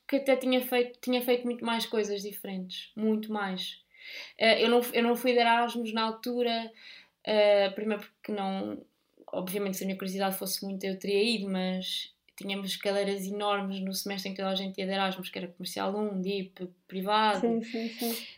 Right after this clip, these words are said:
Speaker 1: ah, penal três, que são cadeiras mesmo importantes do curso, se calhar se não a-, as mais pesadas do curso todo, e,
Speaker 2: Cem por cento.
Speaker 1: e não fui. Se calhar hoje até dizia, "Olha, Mariana, não tens muita curiosidade, mas era giro, portanto vai."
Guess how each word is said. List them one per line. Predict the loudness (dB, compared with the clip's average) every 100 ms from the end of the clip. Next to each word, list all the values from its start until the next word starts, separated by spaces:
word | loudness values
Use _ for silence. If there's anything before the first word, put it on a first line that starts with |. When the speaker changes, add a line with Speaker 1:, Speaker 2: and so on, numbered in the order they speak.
| 2
Speaker 1:
ah, | 4 6 4 2
penal | 6 6 6
três, | 8 12 12 12 8
que | 0
são | -2
cadeiras | 0 2 4 2
mesmo | 4 2 2
importantes | -2 -6 -4 -2 0 0
do | -2
curso, | 0 0
se | 2
calhar | 4 2
se | 2
não | -2 -2 -2 -6
a-, | -4
as | -4 0
mais | 0 0
pesadas | -2 2 2 2 -4
do | -6
curso | -8 -6 -6
todo, | -4 -4 -4 -6 -10 -16 -18 -18 -20 _ 0
e, | 2 4 4
Speaker 2:
Cem | 4
por | 4
cento. | 2 0 -2 -4
Speaker 1:
e | 4
não | 8 8
fui. | 6 8 8 8 4 -2 _ _
Se | -8 0
calhar | 4 6 8
hoje | 8 8 6
até | 2 2
dizia, | 2 0 2
"Olha, | 2 2
Mariana, | 2 2 0 -2
não | -4 -4
tens | -2
muita | -2 -2
curiosidade, | -4 0 0 2
mas | 0 0
era | -2 0
giro, | -2 -4
portanto | -8 -8 -8 -10 -6
vai." | -2 -2